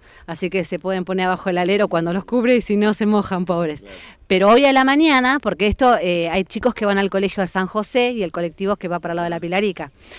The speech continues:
Speaker 2: Tuvo que cambiar
Speaker 1: Eh,
Speaker 2: recorrido, ¿no? Después de
Speaker 1: es que los nenes no sabían a dónde, dónde esperar el colectivo, porque pasaban o por la otra cuadra, o pasaban de largo, o pas-, o doblaban allá. Entonces estaban las madres a la expectativa a ver a dónde corremos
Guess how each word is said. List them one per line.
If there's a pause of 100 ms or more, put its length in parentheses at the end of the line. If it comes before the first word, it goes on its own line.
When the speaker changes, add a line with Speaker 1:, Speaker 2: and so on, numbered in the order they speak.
(120)
Speaker 2:
Tuvo
que
cambiar
Speaker 1:
Eh,
Speaker 2:
recorrido,
¿no?
Después
de
Speaker 1:
es
que
los
nenes
no
sabían
a
dónde,
dónde
esperar
el
colectivo,
porque
pasaban
o
por
la
otra
cuadra,
o
pasaban
de
largo, (140)
o
pas-,
o
doblaban
allá. (340)
Entonces
estaban
las
madres
a
la
expectativa
a
ver
a
dónde
corremos